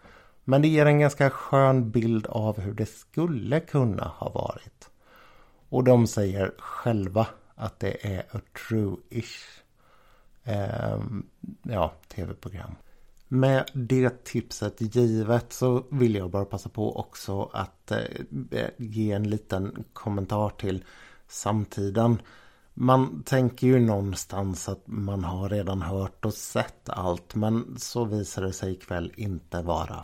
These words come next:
fallet. Det jag kollade, det jag menar, ehm, det stod på nyheterna alldeles nyss när jag kollade innan jag började spela in det här,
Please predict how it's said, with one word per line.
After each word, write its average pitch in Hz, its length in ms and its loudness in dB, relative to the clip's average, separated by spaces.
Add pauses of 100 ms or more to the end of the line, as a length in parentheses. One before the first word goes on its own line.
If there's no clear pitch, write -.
fallet. - 720 -10 (920)
Det 120 600 10
jag 120 600 6 (380)
kollade, 107 600 2 (200)
det 113 80 -2
jag 110 140 2
menar, 101 600 0
ehm, 101 520 -2
det 113 140 0
stod 107 220 -2
på 113 80 -2
nyheterna 110 440 2
alldeles 101 320 0
nyss 95 220 -6
när 98 80 -4
jag 92 120 -6
kollade 92 400 -4
innan 90 340 -6
jag 87 200 -6
började 92 440 -4
spela 104 360 -4
in 120 180 2
det 113 60 -2
här, 98 280 -2